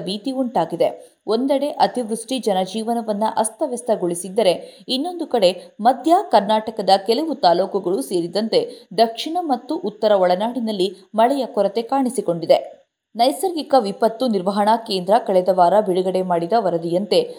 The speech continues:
ರಾಜ್ಯದಲ್ಲಿ ಮುಂಗಾರು ಮಳೆ ವಾಡಿಕೆಗಿಂತ ಕಡಿಮೆಯಾಗಿದೆ. ನೂರ ಒಂದು ತಾಲೂಕುಗಳಲ್ಲಿ ಮಳೆ ಬೀಳದೆ ಕುಡಿಯುವ ನೀರಿಗೂ ಕೊರತೆ ಕಾಣಿಸಿಕೊಂಡಿದೆ. ಕೊಳವೆ ಬಾವಿಗಳು ಬರಿದಾಗಿವೆ. ಟ್ಯಾಂಕರ್ ಮೂಲಕ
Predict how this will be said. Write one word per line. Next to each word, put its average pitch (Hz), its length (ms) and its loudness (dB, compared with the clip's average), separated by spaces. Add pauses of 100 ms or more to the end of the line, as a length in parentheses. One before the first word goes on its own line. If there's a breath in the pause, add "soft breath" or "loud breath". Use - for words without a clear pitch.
(160 loud breath)
ರಾಜ್ಯದಲ್ಲಿ 226 840 2
ಮುಂಗಾರು 285 460 -2
ಮಳೆ 214 360 -2
ವಾಡಿಕೆಗಿಂತ 196 720 2
ಕಡಿಮೆಯಾಗಿದೆ. 226 1120 -2
ನೂರ 226 300 0
ಒಂದು 220 300 -2
ತಾಲೂಕುಗಳಲ್ಲಿ 202 880 0 (160 loud breath)
ಮಳೆ 220 300 2
ಬೀಳದೆ 185 460 -2
ಕುಡಿಯುವ 269 520 2
ನೀರಿಗೂ 202 480 2
ಕೊರತೆ 226 340 0
ಕಾಣಿಸಿಕೊಂಡಿದೆ. 226 1080 0 (200)
ಕೊಳವೆ 262 360 0
ಬಾವಿಗಳು 196 520 0
ಬರಿದಾಗಿವೆ. 196 1000 -2
ಟ್ಯಾಂಕರ್ 254 420 0
ಮೂಲಕ 254 340 0